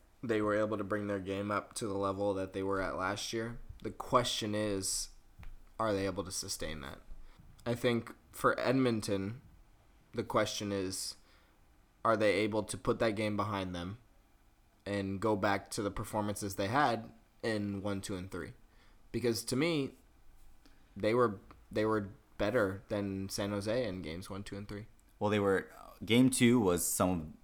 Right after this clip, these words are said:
Speaker 2: it was probably the most, I couldn't, I can't even put it into words how <laughs> disappointing that game was.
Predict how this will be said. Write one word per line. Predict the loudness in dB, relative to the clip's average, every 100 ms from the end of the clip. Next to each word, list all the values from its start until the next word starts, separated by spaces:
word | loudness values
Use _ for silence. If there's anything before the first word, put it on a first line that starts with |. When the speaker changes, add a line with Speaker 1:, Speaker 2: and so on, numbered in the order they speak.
| -10 -10 0
Speaker 2:
it | 0
was | 2
probably | 2 4 4
the |
most, | 2 2 -2 -10 -18 _ _ _ _ _ _ _ 0
I | 4 4
couldn't, | 4 2 2
I | 4 2
can't | 4 4
even | 4
put | 4
it |
into | 4 2
words | 2 2 6
how | 8
<laughs> |
disappointing | 8 6 8 8 8
that | 6 6
game | 4 4
was. | 0